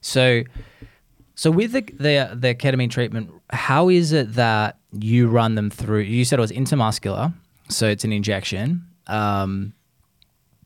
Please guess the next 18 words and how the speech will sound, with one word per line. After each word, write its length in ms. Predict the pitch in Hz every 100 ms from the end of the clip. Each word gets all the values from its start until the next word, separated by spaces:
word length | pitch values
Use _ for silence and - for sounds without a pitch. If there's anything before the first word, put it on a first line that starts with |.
| _
when 280 | 110 120 147
you're 120 | 180
running 480 | 170 151 135 127 113
through 360 | 107 - 113 120
it 60 | 104
with 140 | 107
someone, 680 | - 107 104 101 87 87 143 _ _ _ _ -
I'm 140 | 113
guessing 320 | 113 113 117
they're 180 | 101 98
sedentary 640 | - 123 117 117 - 117 110
or 80 |
they're 140 | 98 95
laying 420 | 101 104 101 104
down, 640 | 107 107 107 104 104 104 113 _ _ _ _ -
um, 600 | 101 98 98 98 107 104 _ _ _ _ - _ _ _ _ _ _
and 180 | 110 110
you're, 440 | 107 104 101 101